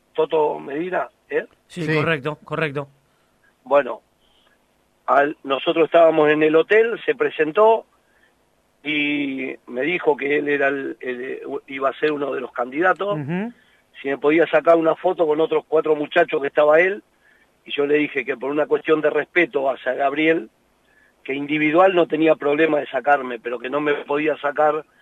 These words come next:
Speaker 1: foto con alguien que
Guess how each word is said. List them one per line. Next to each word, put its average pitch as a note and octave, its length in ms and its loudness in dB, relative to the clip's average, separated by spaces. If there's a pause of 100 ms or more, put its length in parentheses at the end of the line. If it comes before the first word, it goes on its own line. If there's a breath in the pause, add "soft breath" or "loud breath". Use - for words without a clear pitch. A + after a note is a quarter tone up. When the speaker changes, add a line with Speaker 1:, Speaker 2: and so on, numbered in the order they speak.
(460 soft breath)
Speaker 1:
foto E3 440 4
con D#3 260 2
alguien F3+ 600 2 (800)
que C3+ 680 -4